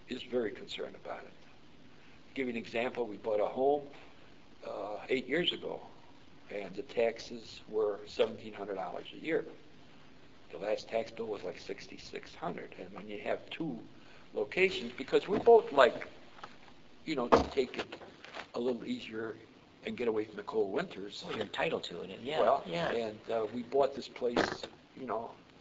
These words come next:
Speaker 1: in Florida. And then I spoke before the legislature, and then they're gonna do something about it. Now I understand they're gonna reduce it a little bit, but we've got the place up for sale. The, uh, the thing is, I really live day to day.
Speaker 2: Yeah.
Speaker 1: You know, I'm here today.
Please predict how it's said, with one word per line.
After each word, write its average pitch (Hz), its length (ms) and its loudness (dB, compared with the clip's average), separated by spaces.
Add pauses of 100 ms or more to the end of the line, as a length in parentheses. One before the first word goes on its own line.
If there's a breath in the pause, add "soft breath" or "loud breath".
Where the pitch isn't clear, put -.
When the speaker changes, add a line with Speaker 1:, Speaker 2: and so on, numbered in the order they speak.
Speaker 1:
in 117 120 -4
Florida. 113 460 0 (880 soft breath)
And 110 140 -4
then 123 140 0
I 131 100 4
spoke 120 380 2
before 101 300 -4
the 92 60 -4
legislature, - 760 -4
and 117 100 -8
then 110 140 -8
they're 110 80 -8
gonna - 180 -6
do 180 180 -8
something 110 360 0
about 101 280 0
it. - 80 -10
Now 135 160 4
I 123 140 4
understand 113 400 -6
they're 107 80 -4
gonna 98 220 -8
reduce 101 380 -6
it - 60 -10
a 120 40 -4
little - 200 0
bit, 139 220 2
but 170 80 0
we've 190 180 -2
got 135 180 6
the 101 60 2
place - 360 0
up 107 140 0
for 101 120 -4
sale. - 340 0 (440 loud breath)
The, 127 100 6
uh, 123 100 8 (100)
the - 100 4
thing 214 320 6
is, 143 300 6 (1700)
I 165 80 10
really 175 260 6
live 135 240 6
day - 160 12
to - 100 6
day. - 300 0 (800)
Speaker 2:
Yeah. 117 240 12 (240)
Speaker 1:
You 107 100 -6
know, 87 100 -6
I'm 98 140 -4
here 147 160 6
today. 139 480 8